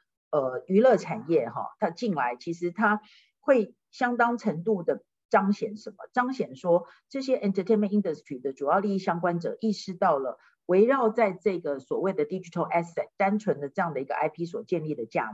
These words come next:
值，它可以开创出无限的可能性哦。那所以这里面就我们可以看到，就是说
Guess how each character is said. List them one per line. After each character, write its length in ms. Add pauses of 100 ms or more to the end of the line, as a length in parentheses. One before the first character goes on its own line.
值， 140 (440)
它 140
可 100
以 60
开 240
创 240
出 240
无 160
限 240
的 80
可 160
能 240
性 240
哦。 320 (280)
那 160
所 180
以 160
这 120
里 140
面 240
就 160
我 140
们 100
可 80
以 60
看 260
到， 160
就 220
是 40
说 300